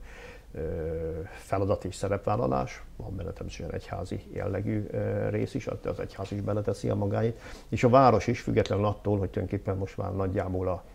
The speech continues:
vagyon az, ami városhoz köthető, na de a leglényegesebb dolog is a városhoz köthető, ez pedig a gyerek, a diák,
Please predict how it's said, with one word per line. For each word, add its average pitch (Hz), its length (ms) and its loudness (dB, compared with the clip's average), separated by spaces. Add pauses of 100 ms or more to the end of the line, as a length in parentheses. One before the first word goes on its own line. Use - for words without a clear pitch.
(120)
vagyon 98 520 4 (420)
az, 101 140 -4
ami 107 200 2
városhoz 107 420 2
köthető, 131 480 0 (240)
na 104 140 -2
de 95 100 0
a 92 60 2
leglényegesebb 82 680 -2
dolog 87 240 -6
is 85 100 -10
a - 60 -8
városhoz 87 440 -8
köthető, - 400 -8
ez - 120 -10
pedig - 240 -10
a - 120 -12
gyerek, - 340 -8 (140)
a - 100 -8
diák, 98 500 -2